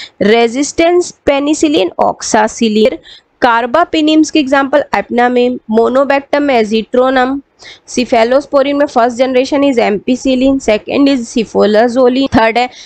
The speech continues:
cephalosporin और फोर्थ है cefepime। तो ये है overall beta lactams का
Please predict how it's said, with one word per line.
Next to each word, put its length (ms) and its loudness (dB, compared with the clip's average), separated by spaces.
cephalosporin 1000 -2
और 300 2
फोर्थ 320 0
है 100 2
cefepime। 1160 -4
तो 360 2
ये 400 0
है 200 0
overall 560 2
beta 320 -2
lactams 560 -2
का 160 0